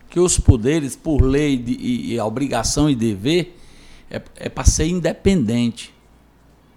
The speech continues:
O judiciário, o legislativo e o executivo.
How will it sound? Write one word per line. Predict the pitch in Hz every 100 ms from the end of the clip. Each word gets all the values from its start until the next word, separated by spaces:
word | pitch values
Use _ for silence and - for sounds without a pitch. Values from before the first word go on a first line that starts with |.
| -
O | 120
judiciário, | 127 113 113 - - 113 123 127 - - _ _ _ _ -
o |
legislativo | 131 131 123 127 131 110 95 - 135 139 - - _ _
e | -
o | 151
executivo. | 151 135 160 - - - 110 98 85 -